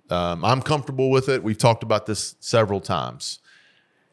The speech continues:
But if you're not super comfortable or super seasoned, maybe the, the play is to come in and let's buy a home that's occupied, cash flowing. We were just talking to our producer about this before we started. That might be a pattern for him and for others.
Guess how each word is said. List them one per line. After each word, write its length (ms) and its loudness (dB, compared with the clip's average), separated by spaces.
But 160 6
if 180 2
you're 340 4
not 580 2
super 260 0
comfortable 760 0
or 460 2
super 300 2
seasoned, 640 0
maybe 320 2
the, 120 0
the 200 -6
play 280 4
is 120 0
to 100 -4
come 180 -2
in 100 0
and 100 -4
let's 140 -4
buy 460 2
a 60 -4
home 220 -2
that's 140 -6
occupied, 560 -2
cash 280 0
flowing. 260 -2
We 60 -4
were 80 -6
just 160 -2
talking 240 -2
to 60 -6
our 40 -6
producer 400 -4
about 220 0
this 140 -4
before 220 -4
we 100 -2
started. 380 6
That 180 4
might 180 -2
be 140 0
a 40 -2
pattern 460 0
for 180 -2
him 360 4
and 120 -2
for 140 2
others. 560 2